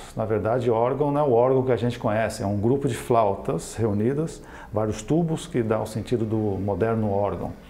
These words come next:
E flautas era sinônimo também de dança no antigo Israel. Quando se tocava flautas, pandeiros, instrumentos de percussões, muitos desses instrumentos eram utilizados também pelas mulheres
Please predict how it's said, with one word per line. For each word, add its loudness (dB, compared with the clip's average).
E 4
flautas 4
era 4
sinônimo 2
também 0
de -2
dança 2
no 0
antigo 0
Israel. 2
Quando -2
se -2
tocava 2
flautas, 2
pandeiros, 4
instrumentos 0
de -12
percussões, -2
muitos 2
desses 2
instrumentos 2
eram 4
utilizados 2
também 0
pelas -2
mulheres 0